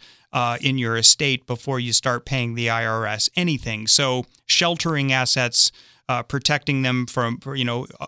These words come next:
according to the law, this is not, I'm not talking about tax evasion, b-, uh, but I don't do this kind of work. But the people who work with the super wealthy are finding legal means to, to pay the I R S no more than,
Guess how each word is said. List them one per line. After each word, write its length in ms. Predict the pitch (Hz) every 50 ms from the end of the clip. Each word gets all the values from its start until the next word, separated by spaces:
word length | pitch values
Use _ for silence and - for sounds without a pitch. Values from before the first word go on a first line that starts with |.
| _
according 440 | - 151 131 - 156 143 139 151 175
to 60 | 170
the 100 | 165 175
law, 360 | 185 190 180 143 123 123 139 151
this 200 | 147 139 - -
is 140 | 131 123
not, 200 | 135 123 120 120
I'm 120 | 123 123 127
not 140 | 123 123 120
talking 280 | - 135 131 - 139
about 220 | 131 127 127 120 _
tax 320 | - 147 139 131 - -
evasion, 600 | 147 139 131 156 165 151 127 120 123 123 135 135
b-, 120 | 131 127 - -
uh, 100 | 120 120
but 160 | 120 131 127
I 80 | 139
don't 160 | 147 151 143 127
do 140 | 151 147
this 180 | 131 131 123 -
kind 240 | - - 127 117 113
of 120 | 110 113
work. 240 | 127 120 113 117 _
But 160 | _ 131 127 -
the 80 | 127
people 280 | - - 185 185 190 165
who 100 | 147 165
work 320 | 156 151 156 156 143 -
with 260 | 151 143 135 127 - - - - - _ _
the 80 | - 147
super 340 | - - 190 185 - 160 147
wealthy 460 | 143 175 196 196 - - 156 139 135
are 420 | - - 135 131 131 131 127 131 127 - - _ _ _
finding 540 | - - 151 151 151 143 143 139 135 131 131
legal 340 | 139 156 175 165 196 202 202
means 560 | 190 180 156 139 139 139 151 160 - - -
to, 400 | - - 147 143 139 135 135 131 - - - - _ _
to 100 | - 147
pay 240 | 143 - 147 147 143
the 160 | 143 139 131
I 180 | 127 131 131
R 220 | 127 120 120 120 120
S 260 | 120 120 117 - -
no 200 | 123 120 123 123
more 420 | 127 127 123 123 123 120 117 120
than, 400 | 117 120 123 117 113 113 113 113